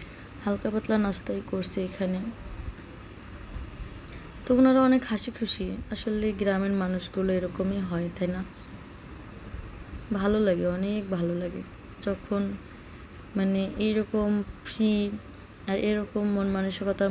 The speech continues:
মানুষগুলোর সাথে দেখা হয়, কথা হয়, তখন মনে হয় যে ওনাদের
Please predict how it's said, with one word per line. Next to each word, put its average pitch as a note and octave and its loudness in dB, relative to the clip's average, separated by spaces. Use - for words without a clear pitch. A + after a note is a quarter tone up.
মানুষগুলোর F#3 0
সাথে - -2
দেখা F3+ 0
হয়, F#3 2
কথা G3+ 0
হয়, F#3+ 2
তখন G#3 2
মনে G#3 2
হয় E3+ 0
যে F#3+ 2
ওনাদের G3+ 2